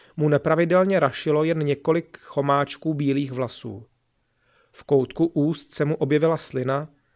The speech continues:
když si na Ursulu pochmurně usmál. Kývl na ni vyzáblou rukou s dlouhými špičatými nehty, které byly zažloutlé a popraskané.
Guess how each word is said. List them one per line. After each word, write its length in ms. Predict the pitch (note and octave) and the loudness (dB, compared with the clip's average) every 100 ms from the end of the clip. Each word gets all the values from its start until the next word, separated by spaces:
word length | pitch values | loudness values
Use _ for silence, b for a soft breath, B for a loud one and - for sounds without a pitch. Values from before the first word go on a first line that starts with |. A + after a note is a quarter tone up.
| _ - | _ -8
když 180 | C3+ C3 | -4 -4
si 140 | - | 0
na 160 | F3 F3 | 0 0
Ursulu 400 | C#3+ - E3+ E3+ | -2 -2 0 -2
pochmurně 560 | - E3 D3 C#3+ C3+ C#3+ | -2 -8 -4 -4 -2 -6
usmál. 560 | B2 - A2+ G#2 G#2+ - _ _ _ _ _ _ | -8 -10 -12 -12 -16 -20 _ _ _ _ _ _
Kývl 360 | - C3 C3 D#3+ | -6 -4 0 0
na 120 | C#3+ | 0
ni 140 | C3+ | 0
vyzáblou 520 | C#3+ B2 C3 C#3 D#3 C#3 | -2 0 0 2 2 2
rukou 400 | A#2 - D3 C3+ | -2 0 0 0
s 60 | |
dlouhými 440 | C3 B2+ C#3 D3+ D3+ | 0 0 0 -4 -6
špičatými 580 | - C3+ C#3+ D#3+ D#3 | -8 -8 -6 -4 -4
nehty, 500 | C3+ A#2 _ C#3+ C#3 - b b b | -4 -8 _ -6 -6 -8 b b b
které 280 | b D3 D3+ | b 4 4
byly 200 | D#3+ F#3+ | 6 4
zažloutlé 600 | D3+ C3 D#3+ D#3 E3 E3 | 4 4 2 2 0 -2
a 120 | - | -2
popraskané. 800 | D#3 C3+ C#3+ - - A#2+ G#2 G2+ | -4 -2 -2 -2 -8 -8 -8 -14